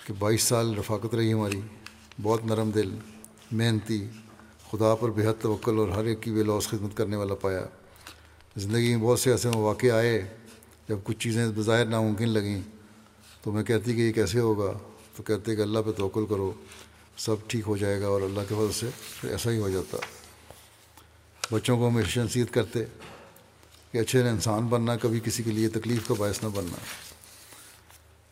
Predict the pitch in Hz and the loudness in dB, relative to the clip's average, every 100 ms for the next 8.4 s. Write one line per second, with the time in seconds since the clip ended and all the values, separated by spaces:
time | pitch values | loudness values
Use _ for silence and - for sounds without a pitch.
0 | _ _ - _ - - - - - - | _ _ -20 _ -18 -18 -18 -20 -20 -20
1 | - - 110 107 120 117 117 104 110 107 | -12 -2 0 2 2 4 2 4 2 4
2 | 120 113 107 113 101 90 - - - - | 4 2 2 0 0 -2 -10 -14 -16 -18
3 | - - - - - 107 110 104 110 113 | -18 -16 -16 -16 -10 -6 -4 -4 -2 -2
4 | 117 104 117 113 110 107 107 113 107 - | 0 -2 0 0 2 2 2 2 0 -2
5 | - - - - - - - 123 - 123 | -14 -20 -20 -20 -20 -20 -10 -8 0 0
6 | 110 117 110 110 - 113 110 - 113 110 | 2 0 0 0 0 0 0 0 0 2
7 | 107 107 107 - - - 117 110 104 113 | 4 4 2 -6 -16 -16 -6 -4 2 2
8 | 110 110 113 | 2 2 0